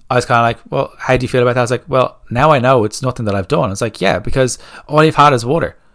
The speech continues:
All you've had is water. You've done nothing wrong."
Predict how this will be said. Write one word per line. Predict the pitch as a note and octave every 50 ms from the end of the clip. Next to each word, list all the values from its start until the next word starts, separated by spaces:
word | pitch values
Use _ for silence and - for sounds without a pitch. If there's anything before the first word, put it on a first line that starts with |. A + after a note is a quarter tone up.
| _ _ _ _ _ _ _ _ _ _ -
All | - C#3+ D3+ D#3+
you've | D#3 -
had | - C3+ C#3 C#3
is | C3 A#2+
water. | A#2+ B2 A2+ F#2 - - - - - - - - - _ _ _ _ _ -
You've | - A#2 -
done | D3+ D3+ D#3 C#3 B2+
nothing | C3 C#3 D3 - C#3 B2
wrong." | B2 A2 G2+ F#2